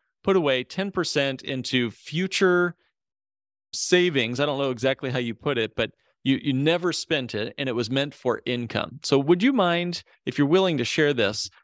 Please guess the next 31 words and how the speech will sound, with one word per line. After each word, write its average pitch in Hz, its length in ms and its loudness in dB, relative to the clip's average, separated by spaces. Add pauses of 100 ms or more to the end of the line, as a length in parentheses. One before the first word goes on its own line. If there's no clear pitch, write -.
(100)
what 220 160 2
are 269 80 0
some 220 180 2
of 175 80 0
the 147 80 2
things 147 300 2
you're 143 80 2
doing 139 420 0
with 120 160 -4
that 113 220 -2
ten 117 180 -6
percent 107 560 0
that 120 100 2
you'll 117 120 2
never 151 260 2
spend, 127 580 0
but 131 140 2
it's - 160 -6
mainly 147 320 -2
there 123 240 2
for 117 160 -8
future - 400 -4
income? 104 420 -4
What 180 120 4
are 185 120 4
those 147 440 0 (320)
ventures 123 540 2
that 110 100 2
you're 104 200 0
digging 107 340 -4
into? 104 360 -6